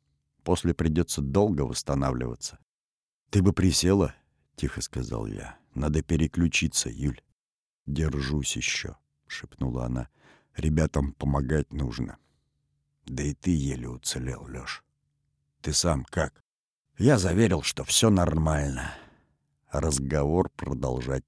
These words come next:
не стал. Молча смотрел, как она работает. Она закончила, снова подняла взгляд. Мы смотрели друг на друга пару секунд,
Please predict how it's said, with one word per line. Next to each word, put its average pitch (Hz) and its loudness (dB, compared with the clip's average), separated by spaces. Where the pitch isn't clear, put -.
не 64 -4
стал. - -6
Молча 98 2
смотрел, 69 0
как - -10
она 65 -2
работает. 64 -6
Она 113 4
закончила, 95 4
снова 90 2
подняла 80 2
взгляд. 67 -2
Мы 82 0
смотрели 107 4
друг 87 0
на 85 2
друга 85 2
пару 82 2
секунд, 76 -2